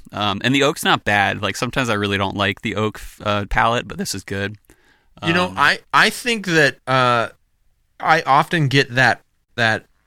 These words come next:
Speaker 2: syrup waffle pancake with butter note on the nose. And, uh, hold on one second here.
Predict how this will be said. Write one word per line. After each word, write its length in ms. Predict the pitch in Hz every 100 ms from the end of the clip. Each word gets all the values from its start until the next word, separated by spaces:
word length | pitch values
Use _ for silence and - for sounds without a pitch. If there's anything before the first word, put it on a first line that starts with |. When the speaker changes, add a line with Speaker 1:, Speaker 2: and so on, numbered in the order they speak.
| _ _ _
Speaker 2:
syrup 560 | - - 147 143 135 139 _ _ _
waffle 640 | 135 123 131 127 135 123 113
pancake 760 | - 131 120 120 117 107 104 - -
with 240 | 113 -
butter 440 | 113 113 113 107 - _ _
note 400 | 113 117 123 120 -
on 180 | 107
the 60 | 104
nose. 600 | 110 139 147 104 104 - - _ _ _ _
And, 320 | 135 131 123 - _ _ _ _
uh, 120 | 87
hold 200 | 104 170
on 160 | 147 110
one 160 | 127 143
second 300 | 117 92 98
here. 220 | 104